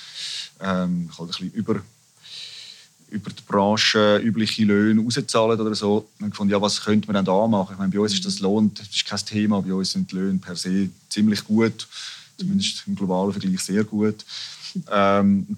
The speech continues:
Speaker 1: dann ist halt die Frage, ja, was kann man dann zusätzlich machen, wo halt vielleicht, äh, über das rausgeht, was der Durchschnitt macht. Und dann ist das halt das Thema gewesen, im, äh, in der Personalfrage. Man könnte einfach Leute integrieren, die halt die,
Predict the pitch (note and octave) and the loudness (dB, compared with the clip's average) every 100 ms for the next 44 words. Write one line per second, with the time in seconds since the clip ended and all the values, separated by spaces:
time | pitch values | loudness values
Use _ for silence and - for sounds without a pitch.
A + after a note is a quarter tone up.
0 | - G#2+ G#2+ A2+ - G2+ G2 - G#2 G2+ | 0 2 4 2 0 2 2 2 0 0
1 | - G2+ G#2 G2 F#2+ A2 A2 A2 G#2+ A2 | 2 2 4 2 0 0 0 0 -2 -4
2 | G#2 G2+ G2+ F#2+ F#2 F#2 F2+ F#2 F#2 F2+ | 0 0 0 -2 -2 -6 -8 -6 -6 -6
3 | - F2+ F2 E2+ - _ _ G#2 G2 F2 | -8 -8 -6 -8 -14 _ _ -8 -6 -2
4 | F#2 F2+ - G2 F#2+ F2+ E2+ E2+ - F2+ | -2 -2 -6 -8 -8 -8 -10 -14 -16 -10
5 | - - F2 F#2+ - - F#2+ F#2 _ - | -10 -10 -12 -12 -12 -12 -12 -12 _ -20
6 | - - - - F#2+ G2 G#2 F#2+ G2 A2 | -20 -20 -20 -18 -6 -2 0 0 0 -2
7 | G#2 - G2+ A2 - A2 G2 - - G2 | -6 -4 -2 -2 -2 -6 -6 -10 -8 -2
8 | F2+ F#2+ F#2 F#2 F#2+ F#2+ F2+ F#2 F2 F#2 | 0 0 0 -4 -6 -8 -6 -4 -6 -6
9 | F#2+ F2 - - F2 F2+ F2 - E2+ - | -6 -6 -8 -16 -10 -8 -8 -6 -8 -8
10 | F2+ F2 - F2+ F#2 F2 E2+ E2 E2 D#2+ | -10 -8 -6 -6 -6 -8 -8 -10 -12 -14
11 | - E2 | -14 -14